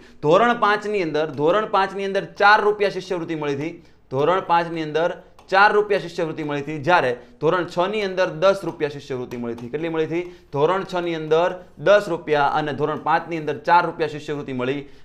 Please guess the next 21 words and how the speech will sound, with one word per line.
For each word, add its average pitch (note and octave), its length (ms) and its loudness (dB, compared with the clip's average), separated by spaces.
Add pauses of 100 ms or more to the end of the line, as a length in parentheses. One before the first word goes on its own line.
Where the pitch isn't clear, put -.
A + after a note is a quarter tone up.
હતી. C#3 220 0
ગાંધીજીના G3 680 0
મોટા F#3+ 340 4
પુત્ર G#3 320 0
હરિલાલ, F3 400 4 (1120)
જોયું G#3 180 4
ને B3 60 2
આપણે A3 140 0
ચાર F3+ 240 2
પુત્રો, C#3 380 -10 (200)
એમાંથી G3 260 2
મોટા F3 360 2
પુત્ર A3 220 -2
હરિલાલ G#3 440 4
છે. G#3 120 -2
હરિલાલ G#3+ 440 4
પર A3 200 -2
એક G#3+ 180 -6
પુસ્તક G#3 300 -4
લખાયેલું F#3+ 360 0
છે. B2+ 120 -14